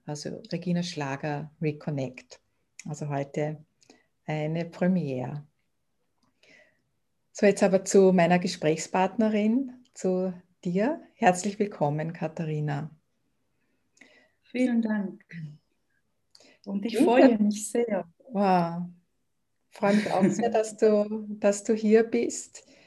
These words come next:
Speaker 1: Es ist ja, Winterthur liegt ja nicht so weit entfernt von Zürich, wo ich lebe und, und arbeite.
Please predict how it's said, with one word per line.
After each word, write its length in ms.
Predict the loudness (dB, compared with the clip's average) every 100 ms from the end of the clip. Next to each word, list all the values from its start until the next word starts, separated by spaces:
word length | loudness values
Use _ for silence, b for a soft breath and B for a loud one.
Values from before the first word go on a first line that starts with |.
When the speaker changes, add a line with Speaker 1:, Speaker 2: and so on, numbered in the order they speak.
| B B B
Speaker 1:
Es 60 | -2
ist 120 | 6
ja, 180 | 6 8
Winterthur 880 | 6 6 2 4 6 8 8 6
liegt 400 | 4 2 0 0
ja 540 | 4 6 8 6 4 4
nicht 260 | 4 4
so 240 | 2 2 4
weit 240 | 4 4
entfernt 720 | 2 2 0 0 0 -2 -4
von 440 | -8 -2 0 -2 -6
Zürich, 540 | 0 0 2 -2 -2
wo 80 | -2
ich 340 | -2 -6 -8
lebe 460 | -4 -4 -2 -2 0
und, 260 | -2 -4
und 120 | -6 -4
arbeite. 720 | -4 -4 -4 -6 -6 -6